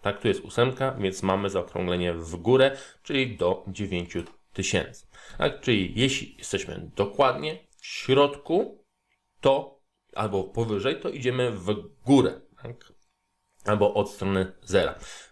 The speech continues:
Jakby, żeby być precyzyjnym, uwzględniając liczby ujemne. Jeśli jesteśmy poniżej, to po prostu ta część poniżej jest obcinana. O, tu trzy tysiące czterysta dziewięćdziesiąt dziewięć przecinek dziewięć. Tak, cała ta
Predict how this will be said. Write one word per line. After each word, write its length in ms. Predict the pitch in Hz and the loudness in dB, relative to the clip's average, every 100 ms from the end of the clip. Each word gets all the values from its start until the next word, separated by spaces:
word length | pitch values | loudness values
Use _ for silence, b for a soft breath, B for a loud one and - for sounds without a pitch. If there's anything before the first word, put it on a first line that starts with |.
| - | -6
Jakby, 240 | 90 85 78 - | -4 -4 -8 -6
żeby 240 | - 90 | -4 -2
być 120 | 87 87 | -4 -2
precyzyjnym, 560 | 95 95 87 98 98 | -2 0 0 0 0
uwzględniając 540 | 87 - 85 85 87 - | -2 -4 -2 -2 -2 -4
liczby 640 | 85 95 92 90 95 - - - | 0 0 0 0 0 -2 -18 -2
ujemne. 400 | 107 95 76 - B B B B | 2 2 -2 -10 B B B B
Jeśli 340 | 139 - 156 - | -2 0 -2 -6
jesteśmy 360 | - 131 135 135 | -6 -4 0 -2
poniżej, 420 | 131 131 123 120 | 0 2 2 2
to 140 | 110 | 0
po 160 | 104 104 | 0 -2
prostu 300 | 101 98 95 | -4 -6 -4
ta 220 | - 98 95 | 0 0 0
część 400 | - 104 95 - | -4 -2 -2 -4
poniżej 680 | - - 92 98 92 92 85 | -10 -4 -2 0 2 0 0
jest 400 | 82 90 - - - | 0 0 -2 -14 0
obcinana. 580 | 101 101 - - 80 78 | 0 0 -8 -8 -6 -4
O, 140 | 82 | -6
tu 160 | - - - - - | -8 -14 -18 -20 -20
trzy 280 | - - 131 | -14 -4 -2
tysiące 480 | - - 101 - - B B B B B B _ | -2 -2 0 -2 -4 B B B B B B _
czterysta 520 | - - 113 107 - | -2 4 4 4 0
dziewięćdziesiąt 400 | 101 104 107 104 | -2 -2 -2 -2
dziewięć 200 | 110 151 | 0 -2
przecinek 400 | 131 - 127 120 | -2 -2 0 0
dziewięć. 460 | 107 107 85 78 - | 2 2 2 -4 -6
Tak, 220 | 120 - | -6 -6
cała 280 | - 135 110 | 0 2 2
ta 260 | - 82 | -2 -12